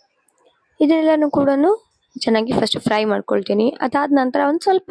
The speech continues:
ಹಿಂಗನ್ನ ಹಾಕೊಳ್ತಾ ಇದ್ದೀನಿ. ಇದಕ್ಕೆ ನಾ ಈರುಳ್ಳಿ ಬೆಳ್ಳುಳ್ಳಿ ಯೂಸ್ ಮಾಡಿಲ್ಲ. ನಾನ್ ಸಾಧಾರಣಕ್ ಜಾಸ್ತಿ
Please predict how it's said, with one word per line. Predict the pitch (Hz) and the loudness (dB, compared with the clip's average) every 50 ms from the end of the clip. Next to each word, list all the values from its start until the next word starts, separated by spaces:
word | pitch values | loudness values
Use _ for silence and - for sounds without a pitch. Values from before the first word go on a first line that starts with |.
| 294 | 0
ಹಿಂಗನ್ನ | 277 277 254 240 240 240 240 208 | 2 2 2 2 0 0 0 -2
ಹಾಕೊಳ್ತಾ | 190 - - - 202 196 190 - 196 196 190 | -2 -4 -2 -2 -2 -2 0 -2 0 0 0
ಇದ್ದೀನಿ. | 185 180 190 202 240 285 294 _ - - _ _ _ _ _ _ _ _ _ _ _ - - 294 | 0 0 2 2 2 2 -2 _ -12 -20 _ _ _ _ _ _ _ _ _ _ _ -2 0 0
ಇದಕ್ಕೆ | 262 302 - 320 302 | 0 0 0 0 2
ನಾ | 269 247 | 2 2
ಈರುಳ್ಳಿ | 247 240 240 240 240 233 | 2 2 0 0 2 0
ಬೆಳ್ಳುಳ್ಳಿ | 240 220 226 233 233 226 | 0 2 2 2 2 4
ಯೂಸ್ | 214 214 220 214 226 214 | 4 2 2 2 0 -2
ಮಾಡಿಲ್ಲ. | 202 196 196 196 202 226 269 311 330 330 _ - | -2 0 0 0 0 0 0 -2 -4 -10 _ -4
ನಾನ್ | - 226 226 214 185 - | -4 -2 -2 -4 -6 -2
ಸಾಧಾರಣಕ್ | - 208 208 196 208 220 233 247 262 277 262 220 - - | -2 -2 0 0 0 -2 0 0 0 0 -2 -2 -2 -2
ಜಾಸ್ತಿ | 196 208 208 - - - | -2 -2 -2 -6 -4 -4